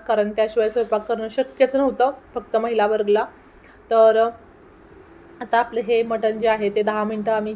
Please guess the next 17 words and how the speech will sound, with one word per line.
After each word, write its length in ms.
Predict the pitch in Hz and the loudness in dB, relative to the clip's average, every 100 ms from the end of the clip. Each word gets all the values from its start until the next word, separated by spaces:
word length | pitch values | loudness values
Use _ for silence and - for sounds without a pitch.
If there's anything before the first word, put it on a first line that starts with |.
| - | -8
छान 240 | 247 233 | -6 -6
असं 160 | 233 240 | -6 -6
शिजवून 440 | 247 220 220 220 | -6 -6 -6 -4
घेतलं 340 | 240 262 220 233 | 0 0 2 2
आणि 300 | 226 220 208 | 0 -4 -6
आपलं 240 | 208 220 | -4 -4
हे 180 | 226 220 | -2 -4
मटण 420 | 214 208 220 226 - - - - _ | -4 -2 0 -2 -6 -20 -20 -20 _
फ्राय, 440 | - 254 233 233 277 | 2 4 4 2 -2
मटण 360 | 262 226 226 | -4 -2 -2
मसाला 360 | 233 233 240 240 | -2 -4 0 0
म्हणू 180 | 240 226 | -2 -8
शकता, 360 | 226 - 233 | -10 -6 -6
मटण 300 | 226 214 220 | -6 -8 -10
फ्राय 280 | 214 262 269 | -4 -2 0
म्हणू 220 | 262 240 | -2 -8
शकता, 440 | 233 240 - 226 | -8 -8 -6 -4